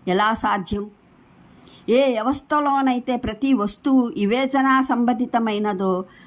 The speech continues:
అందులో కేవలం ఒక్క మానవుని మహత్తర సృష్టి మాత్రమే ఏ విధంగా వ్యర్థమైనది,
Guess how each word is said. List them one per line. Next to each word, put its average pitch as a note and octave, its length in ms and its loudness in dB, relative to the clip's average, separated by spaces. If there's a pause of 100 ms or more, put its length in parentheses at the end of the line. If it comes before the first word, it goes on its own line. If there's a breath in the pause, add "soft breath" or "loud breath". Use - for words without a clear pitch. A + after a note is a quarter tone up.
అందులో B3+ 380 4 (180)
కేవలం A#3+ 420 0
ఒక్క B3 220 -4
మానవుని A#3+ 640 2
మహత్తర B3+ 580 0
సృష్టి A#3 420 -4
మాత్రమే A3 680 0 (360 loud breath)
ఏ A#3+ 180 4
విధంగా B3 540 0
వ్యర్థమైనది, G#3+ 920 -2